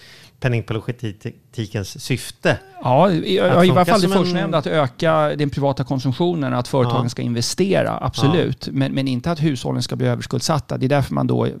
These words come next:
Speaker 2: via
Speaker 1: Nej.
Speaker 2: Finansinspektionens sida till exempel försökt begränsa hushållens skuldsättning.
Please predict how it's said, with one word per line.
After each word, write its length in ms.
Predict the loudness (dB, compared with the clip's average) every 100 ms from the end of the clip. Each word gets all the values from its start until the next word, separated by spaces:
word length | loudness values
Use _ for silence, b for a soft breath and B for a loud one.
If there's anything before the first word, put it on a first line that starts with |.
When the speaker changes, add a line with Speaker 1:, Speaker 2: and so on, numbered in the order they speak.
| -8
Speaker 2:
via 200 | -4 -2
Speaker 1:
Nej. 100 | 0
Speaker 2:
Finansinspektionens 920 | 0 0 0 -2 0 -2 -2 -6 -6 -8
sida 260 | -6 -4
till 80 | -4
exempel 320 | -4 -8 -12
försökt 320 | -12 -10 -10
begränsa 520 | -8 -6 -6 -6 -10 -14 _
hushållens 640 | -4 -2 -2 -6 -4 -4 -6
skuldsättning. 640 | -8 -6 -8 -8 -10 -12